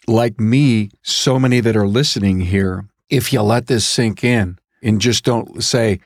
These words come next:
"How could I be a better leader for my people?" How, you know, this has everything to do with you. I think it has to do with family. I think it has to do with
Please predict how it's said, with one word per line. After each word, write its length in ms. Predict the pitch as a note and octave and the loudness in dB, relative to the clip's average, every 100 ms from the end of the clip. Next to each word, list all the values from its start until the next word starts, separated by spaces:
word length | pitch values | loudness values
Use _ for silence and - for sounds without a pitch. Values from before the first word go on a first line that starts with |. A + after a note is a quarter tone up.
| _ | _
"How 200 | - C3+ | -6 -4
could 140 | C3 B2 | 0 0
I 120 | A2 | 0
be 320 | G#2 A2+ A2+ A#2 | 0 0 0 0
a 120 | A2 | 0
better 380 | G2+ A2+ G#2+ G#2+ | 0 0 0 0
leader 360 | A2 A2 G#2+ | -2 0 -2
for 180 | G2 G#2+ | -2 0
my 200 | G2+ G2 | 2 0
people?" 380 | - - - G2+ | 0 -4 -2 0
How, 200 | G2 G#2 | 0 -2
you 180 | - A2 | -2 0
know, 140 | G#2 A#2+ | 0 -2
this 420 | A2+ B2+ A#2+ A#2 | -6 -4 -2 0
has 160 | A#2+ | 0
everything 320 | A#2 A2+ A2+ G2+ | 0 0 0 0
to 80 | |
do 140 | G2 G#2 | 0 0
with 180 | F#2+ F2 | 0 0
you. 180 | A#2 A#2 | 0 2
I 40 | |
think 160 | A#2+ A2 | -2 0
it 60 | |
has 140 | G#2 G2+ | 0 0
to 80 | G2 | 0
do 100 | G2 | 0
with 140 | F2+ | 0
family. 500 | - G#2+ A2 A#2+ A#2 | -2 0 0 0 0
I 40 | G2+ | -2
think 220 | A2+ G#2+ | -2 -2
it 80 | G2+ | 0
has 180 | G2+ | 0
to 80 | - | -4
do 200 | G2 G#2+ | 0 2
with 240 | G2+ G2 | 2 0